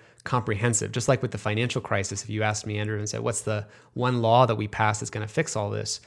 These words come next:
I like your approach that this is sort of an ongoing issue and that we need a cabinet level Department of the Attention Economy to, uh, to deal with these problems.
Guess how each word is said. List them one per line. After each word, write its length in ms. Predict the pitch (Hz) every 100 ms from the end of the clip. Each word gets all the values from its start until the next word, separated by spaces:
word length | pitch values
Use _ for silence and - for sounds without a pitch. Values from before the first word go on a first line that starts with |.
| - - -
I 120 | 135 180
like 240 | 185 175
your 140 | 135
approach 480 | 131 - 143 156 -
that 120 | 113
this 180 | 104 113
is 120 | 127
sort 180 | - 123
of 80 | 117
an 100 | 110
ongoing 760 | - 120 127 123 120 127 113
issue 440 | 113 135 - 98 101
and 80 | 104
that 160 | 107
we 100 | 110
need 140 | 113 113
a 120 | 107
cabinet 520 | - - 110 110 113
level 420 | 107 104 107 104 - - _
Department 400 | 113 107 120 113
of 60 | 107
the 100 | 107
Attention 380 | 98 120 123 110
Economy 480 | 107 101 98 101
to, 400 | 98 - 107 104
uh, 180 | 107 107 110
to 100 | 110
deal 220 | 107 110
with 100 | 110
these 160 | 110 104
problems. 480 | - - - -